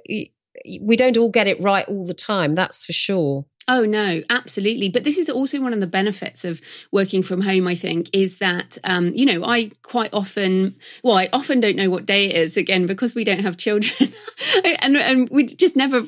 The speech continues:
Speaker 2: you know, remember what day is what or when the school holidays are or whatever. But, you know, sometimes I might not work on a Tuesday because I wanna go do something else or it's a lovely day and we wanna go for a walk.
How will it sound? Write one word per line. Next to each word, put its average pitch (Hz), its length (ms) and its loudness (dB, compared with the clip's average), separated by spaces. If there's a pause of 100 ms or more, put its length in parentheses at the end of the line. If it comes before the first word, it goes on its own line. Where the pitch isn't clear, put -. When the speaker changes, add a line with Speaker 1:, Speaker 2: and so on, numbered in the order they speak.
(120)
Speaker 2:
you 240 140 0
know, 220 80 4
remember 226 420 6
what 196 300 0
day 220 200 4
is 196 140 0
what 196 260 2
or 185 260 2
when 202 280 2
the 190 120 2
school - 320 2
holidays 202 360 2
are 170 180 0
or 165 40 -4
whatever. 170 300 0
But, 180 180 -6
you - 80 -6
know, 233 140 2
sometimes 262 440 2
I 208 100 0
might 202 300 2
not 220 300 0
work 175 380 0
on 175 120 2
a 175 40 0
Tuesday 202 560 0
because 180 500 0
I 180 120 -2
wanna 190 220 2
go 190 140 2
do 202 140 -2
something 214 260 0
else 185 300 0
or 175 60 -4
it's - 120 -8
a 196 60 -6
lovely 185 320 -2
day 226 180 2
and 196 80 2
we 175 80 4
wanna 175 200 0
go 175 140 -4
for 170 140 -6
a 175 60 -2
walk. 214 280 0